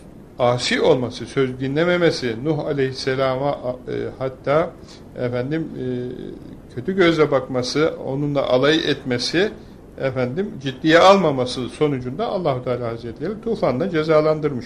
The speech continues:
Ad kavminin, Semud kavminin cezalarını biliyoruz. Fert olarak bazen bazı insanlara Allah'ın kafirliği dolayısıyla, kafir olduğu için nasıl yıldırımlar yağdırdığını, tepelediğini,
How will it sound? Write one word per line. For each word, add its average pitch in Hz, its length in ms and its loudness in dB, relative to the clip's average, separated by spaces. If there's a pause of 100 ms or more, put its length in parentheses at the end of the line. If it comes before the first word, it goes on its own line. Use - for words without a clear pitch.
(580)
Ad 185 300 6
kavminin, 170 440 0
Semud 151 420 -4
kavminin 135 560 -4
cezalarını 139 640 0
biliyoruz. 147 460 2 (500)
Fert 160 320 2
olarak 135 520 0
bazen 135 520 2
bazı 131 300 2
insanlara 127 580 -4
Allah'ın 127 480 -6 (100)
kafirliği 127 640 0
dolayısıyla, 147 760 4 (580)
kafir 123 300 2
olduğu 131 360 2
için 147 420 -6
nasıl 165 300 0
yıldırımlar 131 600 0
yağdırdığını, 127 840 2 (460)
tepelediğini, 131 800 2